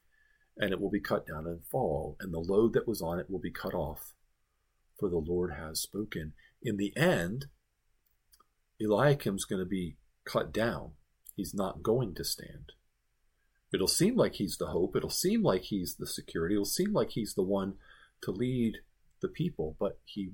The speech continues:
won't be. He'll be cut down. And in a sense, he also becomes a foreshadowing of Christ. Christ is the one who ultimately has the key of David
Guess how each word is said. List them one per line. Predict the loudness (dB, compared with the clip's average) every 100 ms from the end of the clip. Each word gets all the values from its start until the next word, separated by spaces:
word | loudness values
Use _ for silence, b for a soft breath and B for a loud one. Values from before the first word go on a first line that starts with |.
| -2
won't | 0 2 -2 -10 -20 _ -10
be. | -8 -8 -12 _ _ _ _ _ -4
He'll | -2
be | -2 -4 -6
cut | -6 -8 -8 -12
down. | -10 -10 -14 _ _ _ _ -20 -20 B B B B
And | 4 4
in | 4
a |
sense, | 6 6 6 4
he | 0 2 4
also | 6 8 6 4 2 0 -2 -10 _ _ -20 -20 -20 _ _ -20 -18 -4
becomes | -2 2 4 6 6
a | 6
foreshadowing | 4 2 2 4 2 2 0 -4 -6 -4
of | 2 4 2 -4 _ -6
Christ. | 0 0 -2 -8 -10 -14 _ B B B B B B
Christ | 4 8 10 8 6
is | 4 6
the | 8
one | 6 4
who | 0 10
ultimately | 12 12 12 -2 -2 -4 -4 -4 0
has | 2 4 2 0
the | -2
key | -6 -4 -4
of | -4
David | -4 -4 -6 -8